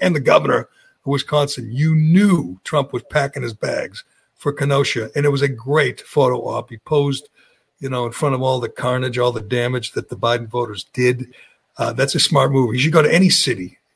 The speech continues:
He should go to any city that's been destroyed by Biden voters and say, "This is what you're gonna get if you vote for Hyde and Biden." Uh, but,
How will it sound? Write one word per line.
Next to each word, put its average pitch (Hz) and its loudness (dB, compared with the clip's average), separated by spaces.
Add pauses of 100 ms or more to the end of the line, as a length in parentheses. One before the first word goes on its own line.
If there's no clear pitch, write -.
(100)
He 160 -6
should - -4
go 165 4
to 151 2
any 185 2
city 143 2
that's 127 -6
been 131 -2
destroyed 127 2
by 127 0
Biden 120 0
voters 117 0 (240)
and 110 -6
say, 117 0 (360)
"This 135 0
is 131 -8
what 135 -2
you're 127 -10
gonna 123 -6
get 120 -6
if 123 -18
you 113 -10
vote 113 -2
for 104 -4 (520)
Hyde 120 -2
and 110 -8
Biden." 107 -2 (400)
Uh, - -2
but, 101 0